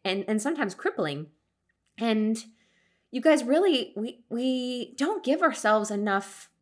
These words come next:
credit. We don't give our bodies enough credit. And in order to truly improve our health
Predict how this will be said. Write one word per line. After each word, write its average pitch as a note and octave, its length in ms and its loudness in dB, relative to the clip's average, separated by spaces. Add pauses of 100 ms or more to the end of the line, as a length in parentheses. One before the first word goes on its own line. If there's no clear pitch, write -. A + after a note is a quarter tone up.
(100)
credit. G3+ 400 0
We F3 60 -6
don't A#3 160 -8
give C4 140 0
our A#3+ 200 2
bodies G3+ 360 4
enough F3 300 -6
credit. - 380 -6 (680)
And G3 200 -4
in G3 120 -2
order C4 320 0
to C4+ 60 -4
truly G#3+ 320 -4
improve G3 360 -2
our F3 100 2
health F#3+ 420 0